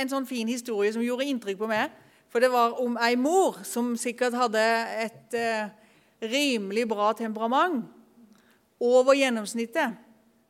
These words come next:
Så hun kjefta, eh, ganske mye. Og kjefta både på ungene og på vennene og sånn. Så når, eh, disse barna hadde en sånn, eh, skole, eh, jubileum,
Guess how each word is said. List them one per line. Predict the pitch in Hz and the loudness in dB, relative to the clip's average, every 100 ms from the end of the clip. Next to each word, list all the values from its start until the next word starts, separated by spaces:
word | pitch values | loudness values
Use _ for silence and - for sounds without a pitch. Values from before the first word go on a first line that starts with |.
| _ _ _ _ _ _ | _ _ _ _ _ _
Så | - 233 | -2 -2
hun | 254 | -2
kjefta, | 240 277 - 240 247 311 302 | 0 -2 0 0 2 2 0
eh, | 294 285 277 | -2 -4 -4
ganske | 277 233 | -4 -4
mye. | 240 220 185 175 - _ _ _ _ _ _ _ _ _ _ _ _ | -6 -6 -6 -8 -14 _ _ _ _ _ _ _ _ _ _ _ _
Og | - 233 233 226 220 226 | -2 2 4 2 0 -2
kjefta | 254 240 - 220 | -2 -4 -4 -2
både | 233 220 | 0 0
på | 240 240 | 0 0
ungene | 202 208 254 | -2 -6 -2
og | 277 | -2
på | 254 | -2
vennene | 262 254 196 185 196 | -2 -2 -4 -6 -6
og | 196 | -6
sånn. | 175 165 - _ _ _ _ _ - | -8 -10 -16 _ _ _ _ _ -12
Så | 240 | -2
når, | 262 294 285 | 2 4 4
eh, | 285 277 269 262 - 269 | 2 0 -4 -8 -16 -12
disse | 269 311 302 294 294 - - _ _ 240 | -6 -4 2 2 0 -6 -20 _ _ 0
barna | 262 247 240 269 | 2 4 2 2
hadde | 277 269 254 | 2 0 0
en | 254 | -2
sånn, | 247 247 240 | -4 -6 -8
eh, | 240 240 | -6 -6
skole, | - 294 233 196 202 202 196 - _ _ _ _ _ _ _ _ | -6 -6 -4 0 0 0 -6 -16 _ _ _ _ _ _ _ _
eh, | - 202 196 196 190 185 180 170 - _ _ _ _ - - | -12 -8 -8 -8 -8 -10 -12 -14 -20 _ _ _ _ -20 -20
jubileum, | 190 202 196 226 233 285 294 | -10 -8 -2 2 4 4 -2